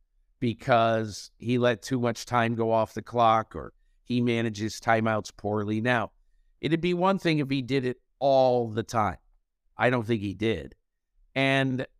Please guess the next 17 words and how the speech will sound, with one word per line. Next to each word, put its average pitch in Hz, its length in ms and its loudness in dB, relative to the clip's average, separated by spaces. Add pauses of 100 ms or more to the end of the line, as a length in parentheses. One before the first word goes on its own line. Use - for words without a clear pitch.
(160)
there's 143 240 0
so 202 560 0
much 92 400 -6
more 131 560 -2
to - 100 -14 (320)
coaching 202 440 -4 (920)
than 123 240 2
there 117 240 2
is 113 520 -2 (100)
just - 280 -2
clock 120 400 0
management 107 600 -2
and 95 160 -10
things 107 260 0
like 101 200 -2
that. 104 280 -2
So 113 400 -2